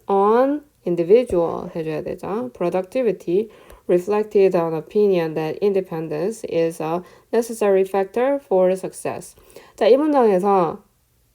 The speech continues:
동사, 주어 잘 찾아줘야 되겠죠. 그러면 이 번 문장에서, 음, 동사는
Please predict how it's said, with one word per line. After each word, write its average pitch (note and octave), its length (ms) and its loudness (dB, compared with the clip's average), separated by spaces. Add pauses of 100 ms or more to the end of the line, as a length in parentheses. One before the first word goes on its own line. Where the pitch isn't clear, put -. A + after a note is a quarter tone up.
(180)
동사, G3 720 2 (320)
주어 F#3+ 640 4 (440)
잘 D#3+ 200 -4
찾아줘야 F3 680 -2
되겠죠. D3+ 500 -8 (2000)
그러면 A3+ 760 2
이 G3+ 160 0
번 C#4 160 4
문장에서, F3+ 880 0 (540)
음, E3 300 -4 (1000)
동사는 A#3 1080 2